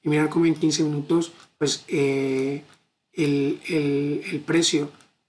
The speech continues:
ya está bastante sobre, sobrecomprado. Mirar ya cómo empezamos a ver divergencias. Mirar esta divergencia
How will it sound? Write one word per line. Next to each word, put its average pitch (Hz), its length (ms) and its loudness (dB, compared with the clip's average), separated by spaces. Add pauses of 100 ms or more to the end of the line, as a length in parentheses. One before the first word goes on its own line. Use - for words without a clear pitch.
(200)
ya 151 240 0
está 151 280 -2
bastante 147 680 0
sobre, 143 720 0
sobrecomprado. 147 840 0
Mirar 147 260 0
ya 151 180 -4
cómo 151 180 -4
empezamos 143 540 -6
a 147 60 -4
ver 156 200 0 (460)
divergencias. 196 920 2 (2500)
Mirar 147 200 0
esta 143 460 -2
divergencia 147 960 -2